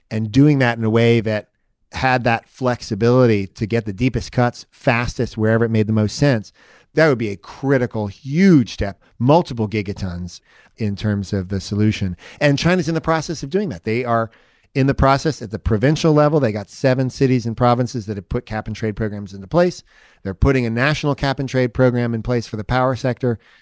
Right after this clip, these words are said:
that's gonna launch next year. Now, I'll tell you, when it launches next year, it's not gonna be everything we want. It's actually just gonna be a carbon market. It's not gonna have a top-down cap, so it's not gonna have a firm limit.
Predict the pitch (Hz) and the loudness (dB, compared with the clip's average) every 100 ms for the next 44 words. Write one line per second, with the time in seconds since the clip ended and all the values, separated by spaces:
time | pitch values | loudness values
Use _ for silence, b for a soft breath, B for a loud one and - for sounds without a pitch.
0 | b 110 - 110 113 120 120 123 117 - | b -12 -4 0 2 2 0 -2 -2 0
1 | 147 170 - 127 143 139 165 117 110 123 | 0 0 -4 -2 -2 0 -2 -2 -6 -6
2 | 139 151 147 123 131 - 139 107 107 b | -4 -4 -4 -2 -4 0 0 0 -4 b
3 | b - 113 - 104 110 113 113 123 117 | b -14 -12 -10 -10 -8 -8 -6 -2 0
4 | 113 110 117 131 127 131 151 90 b b | 2 0 -2 0 0 2 0 -4 b b
5 | b b b - 120 113 113 117 - 123 | b b b -4 -2 -2 -4 -6 -4 -2
6 | 120 113 127 127 131 135 147 110 120 120 | -2 0 0 2 0 0 -2 -6 -6 -6
7 | 127 110 117 107 - 120 117 - 117 113 | -4 -2 -2 -4 -4 -4 -4 -4 -4 -4
8 | 110 139 139 - _ 110 98 120 120 123 | -6 -6 -6 -8 _ -12 -8 -8 -8 -10
9 | 104 - 117 113 113 135 143 135 | -10 -8 -2 0 2 4 4 2